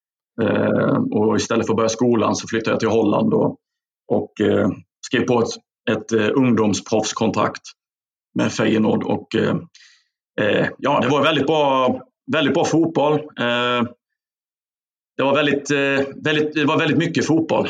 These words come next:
och det blev väldigt tufft för mig, för det var mycket fotboll och sen gick vi i någon, någon form av holländsk skola där man bara fick lära sig holländska och, ehm, det var ganska tufft och jag hade väldigt mycket hemlängtan också.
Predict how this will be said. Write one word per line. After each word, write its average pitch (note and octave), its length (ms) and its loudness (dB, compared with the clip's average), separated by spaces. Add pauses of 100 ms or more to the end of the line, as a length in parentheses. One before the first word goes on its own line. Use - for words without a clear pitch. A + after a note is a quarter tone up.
(120)
och A#2+ 380 0
det A2+ 80 0
blev A#2+ 120 0
väldigt A#2 260 0
tufft C3 320 -2
för A#2+ 100 -2
mig, B2 260 0
för B2+ 120 -2
det A#2 60 0
var A#2+ 140 0
mycket A#2+ 340 -2
fotboll B2+ 540 0
och A2+ 80 0
sen B2 120 0
gick A2+ 180 -2
vi A#2+ 40 -2
i A#2 60 0
någon, A2+ 340 0 (420)
någon A#2 260 2
form A2+ 340 0
av A2 100 2
holländsk A2 760 0
skola A#2 500 0
där G#2 80 0
man A2 180 0
bara A2 200 2
fick G#2+ 120 -2
lära A2 200 0
sig G#2+ 140 -2
holländska G#2 680 0
och, G2+ 240 -2 (540)
ehm, G2+ 440 -2 (400)
det B2 100 -2
var A#2+ 100 2
ganska C#3 260 0
tufft D3 460 -2
och A#2+ 140 0
jag A#2+ 80 2
hade A#2 240 2
väldigt A#2 220 2
mycket A#2 180 0
hemlängtan A2+ 560 0
också. A2+ 460 -2